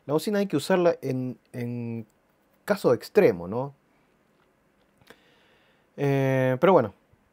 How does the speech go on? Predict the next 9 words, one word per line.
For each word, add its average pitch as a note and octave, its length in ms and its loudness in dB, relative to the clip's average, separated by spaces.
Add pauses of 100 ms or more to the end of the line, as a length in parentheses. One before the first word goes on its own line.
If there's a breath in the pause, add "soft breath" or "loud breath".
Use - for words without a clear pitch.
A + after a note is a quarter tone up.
(280)
nada, G2 360 -6 (880)
es - 60 -18
así. G2 220 -14 (440 soft breath)
Este, A#2+ 1120 -4 (1400)
pero C#3+ 560 2
bueno, C4 160 4
la - 80 2
gente G#4 320 2
amable, D#4+ 500 2